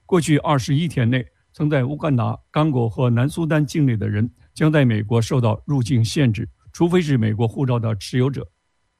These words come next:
埃博拉病毒主要透过体液传播，传染性极强，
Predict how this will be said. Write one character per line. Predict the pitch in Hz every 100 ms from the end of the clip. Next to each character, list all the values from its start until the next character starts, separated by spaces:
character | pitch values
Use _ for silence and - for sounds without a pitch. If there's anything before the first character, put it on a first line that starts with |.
| _ _ _ _ _ _
埃 | 175
博 | 175 175
拉 | 165
病 | 156 131
毒 | 131 127
主 | 131
要 | 123
透 | 117 -
过 | 143 139
体 | 107 - 135
液 | 123 165 123
传 | - 110
播， | 104 - - _ _
传 | - 151
染 | 120
性 | 107 139
极 | 113 135
强， | 147 110 104